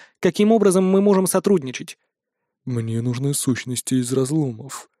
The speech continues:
Speaker 2: Плоть Фарафо обладает способностью вырывать сущности практически у любых существ, у которых они есть.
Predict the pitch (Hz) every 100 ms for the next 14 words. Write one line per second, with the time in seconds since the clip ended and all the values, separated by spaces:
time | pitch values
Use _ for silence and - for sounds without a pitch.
0 | _ _ _ - 135 131 - - 123 113
1 | - 131 135 131 131 131 135 135 - 127
2 | - 123 120 - 135 131 131 123 123 -
3 | 131 120 - 123 - 139 - - _ -
4 | 139 - 147 143 151 160 160 160 156 127
5 | - - 120 - 127 123 - 156 151 -
6 | 123 113 131 127 127 127 127 135 - -